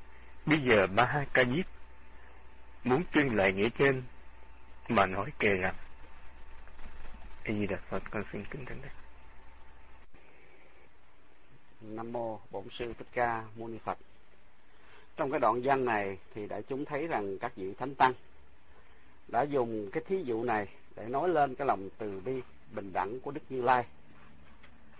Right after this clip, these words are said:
Speaker 2: Trong vô lượng kiếp số vì chúng sinh, trong đó có các chư A-la-hán mà hiện thân nơi cảnh ngũ trược để dạy dỗ. Ôi, công đức này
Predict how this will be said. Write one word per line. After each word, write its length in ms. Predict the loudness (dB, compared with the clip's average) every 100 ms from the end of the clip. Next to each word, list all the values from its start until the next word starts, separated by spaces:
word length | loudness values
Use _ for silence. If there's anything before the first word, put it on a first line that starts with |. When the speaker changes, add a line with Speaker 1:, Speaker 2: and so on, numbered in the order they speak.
| -12 -12 -12 -12 -12 2
Speaker 2:
Trong 260 | 4 6 8
vô 180 | 10 10
lượng 320 | 8 0 2
kiếp 140 | 0 6
số 320 | 8 8 8 -4 -12 -8
vì 260 | -4 -2 -4
chúng 140 | -4 2
sinh, 220 | 2 2 -2 -12 -12 -10 -10 -4
trong 200 | -2 4
đó 260 | 8 8 8
có 140 | 4 4
các 160 | 2 -4
chư 140 | 0 4
A-la-hán 480 | 4 4 4 2 0 -6 -12 -12 -12 -12 -12 -2
mà 200 | 2 2
hiện 240 | 2 -4
thân 240 | 2 2 2 -6
nơi 140 | -6 -4
cảnh 260 | -2 -2
ngũ 180 | -4 -4 -4
trược 180 | -6 -8 -12 -12 -6
để 100 | -4
dạy 220 | -2 -4
dỗ. 280 | -4 -6 -8 -10 -12 -12 -12 -12 -12 -12 -12 -12 -12 -12 -12 -12 -6
Ôi, 220 | 2 2
công 200 | 4 2
đức 160 | 2 2
này 420 | 4 4 2 -2